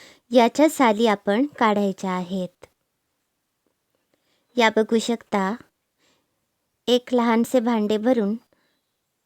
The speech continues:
नवलकोलाच्या साली घेतल्या आहेत. गॅसवर हे पॅन ठेवून यामध्ये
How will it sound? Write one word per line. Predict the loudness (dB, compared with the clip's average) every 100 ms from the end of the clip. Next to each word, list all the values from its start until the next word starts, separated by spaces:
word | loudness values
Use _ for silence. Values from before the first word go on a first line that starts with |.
| _ -4
नवलकोलाच्या | 0 2 0 2 0 2 0 -4
साली | -2 -4 -2 -6 -6
घेतल्या | 0 0 0 -4
आहेत. | -4 -8 -8 -10 -10 -18 -20 _ _ _ _ _ _ _ _ _ _ _ _ _ _ _ _ _ -2
गॅसवर | 0 0 -2 -2 0
हे | -2
पॅन | 0 0 0
ठेवून | -4 -4 -4 -4 _ _ -20 _ 0
यामध्ये | 2 2 0 0 -2